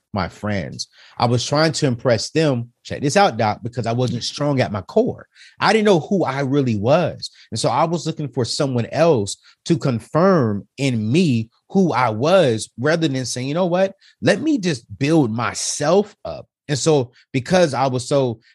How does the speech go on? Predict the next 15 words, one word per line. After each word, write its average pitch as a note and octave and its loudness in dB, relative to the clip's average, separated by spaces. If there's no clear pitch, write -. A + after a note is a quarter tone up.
really, F3 6
really D3+ 2
desiring B2 -2
to A#2 -8
have G#2 -4
friendships, B2 -2
really, F#3 4
really D3 2
desiring A#2+ 0
to A2 -14
be A2 -2
accepted A2+ -4
going C#3 2
into B2 -4
college, C3 -2